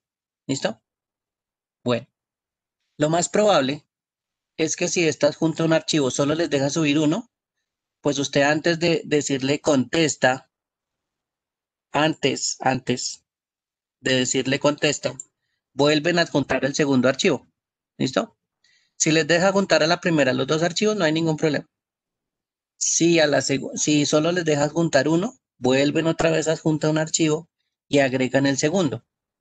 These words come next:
Entonces, tantas veces como usted vaya a agregar archivos.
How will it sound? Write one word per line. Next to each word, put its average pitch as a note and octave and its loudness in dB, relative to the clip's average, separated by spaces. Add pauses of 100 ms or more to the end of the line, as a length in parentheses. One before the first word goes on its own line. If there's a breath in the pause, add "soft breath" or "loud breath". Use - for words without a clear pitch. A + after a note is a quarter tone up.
(140)
Entonces, - -4
tantas D#3+ 2
veces E3 0
como D#3+ 0
usted C3 -2 (180)
vaya C#3 0
a - 2
agregar C3+ 0
archivos. - -6